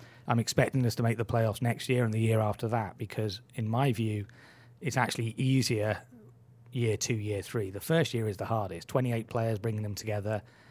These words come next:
It should get easier for us because we're established. Our academy is gonna start to take root. We should be looking to be perennial playoff contenders. And I think that's a factor that's gonna help us keep that sustainability. But I quite like the idea that we've still got these challenges to meet because my aim and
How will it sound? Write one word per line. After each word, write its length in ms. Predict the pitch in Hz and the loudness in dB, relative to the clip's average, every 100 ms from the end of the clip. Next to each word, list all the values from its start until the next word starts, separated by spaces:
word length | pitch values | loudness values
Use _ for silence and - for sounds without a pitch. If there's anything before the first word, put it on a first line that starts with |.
| - - | -14 -6
It 120 | 110 | 0
should 240 | - 143 | 4 4
get 160 | 120 110 | 4 4
easier 300 | 123 104 101 | 2 2 -2
for 160 | 110 | -2
us 140 | 98 - | -4 -4
because 320 | 110 127 104 | -4 -2 -2
we're 100 | 110 | -2
established. 640 | 98 123 113 110 110 - 120 | 0 0 0 0 -2 -2 -2
Our 120 | 101 | -2
academy 420 | - 117 110 107 | 0 0 0 -4
is 80 | 101 | -4
gonna 160 | 110 | -6
start 340 | 104 117 107 - | -4 -2 -2 -4
to 100 | - | -6
take 280 | 113 107 113 | -6 -4 -4
root. 360 | 110 110 - - - - - | -4 -6 -10 -20 -20 -20 -14
We 200 | - 127 | -2 0
should 240 | 131 120 104 | 2 2 0
be 180 | 110 110 | -2 0
looking 400 | 117 110 110 98 | 2 2 0 -4
to 80 | 107 | -4
be 160 | 104 | -4
perennial 480 | - 120 113 104 101 | -2 0 0 -2 -4
playoff 360 | - 107 104 - | -2 -2 -2 -4
contenders. 580 | 98 104 110 101 90 | -8 -4 -2 -2 -6
And 100 | 107 | -8
I 20 | 101 | -6
think 220 | 120 113 | -6 0
that's 260 | 117 - | 0 0
a 60 | 127 | -2
factor 400 | - 113 - 113 | 0 0 0 -2
that's 180 | 107 - | -2 -4
gonna 200 | 107 107 | -4 -2
help 280 | 110 107 107 | -2 0 -2
us 300 | 95 - - - - - | -4 -8 -16 -20 -20 -14
keep 180 | - 120 | -6 -4
that 140 | 104 95 | -4 -6
sustainability. 800 | - 117 104 101 107 101 98 92 | -6 -4 -4 -4 -4 -4 -6 -4
But 100 | 113 | -2
I 80 | 110 | 0
quite 300 | - 151 127 | 8 8 8
like 160 | 127 | 4
the 80 | 123 | 4
idea 240 | 117 117 | 4 2
that 80 | 110 | 0
we've 140 | 110 - | -2 -2
still 200 | 123 110 | -2 0
got 140 | 110 | -2
these 260 | 113 101 - | -2 -6 -4
challenges 460 | 123 113 104 107 | -2 -2 -2 -4
to 100 | - | -4
meet 280 | 110 101 92 | -4 -4 -6
because 380 | 120 - 110 95 | -8 -4 -4 0
my 220 | 120 127 | 4 6
aim 340 | 135 160 170 123 | 6 6 4 2
and 200 | 101 | -2